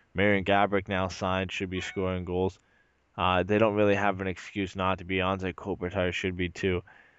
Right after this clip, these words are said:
Uh, but there's just always seems something that goes wrong, and the Kings don't finish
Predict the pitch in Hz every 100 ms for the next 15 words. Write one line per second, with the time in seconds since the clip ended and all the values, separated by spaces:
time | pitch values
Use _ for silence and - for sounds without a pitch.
0 | _ _ _ _ - 104 98 101 117 -
1 | 123 113 139 131 131 135 131 - 139 127
2 | - 123 127 127 120 107 110 107 113 117
3 | 101 95 - 104 98 101 101 95 - 107
4 | 104 104 104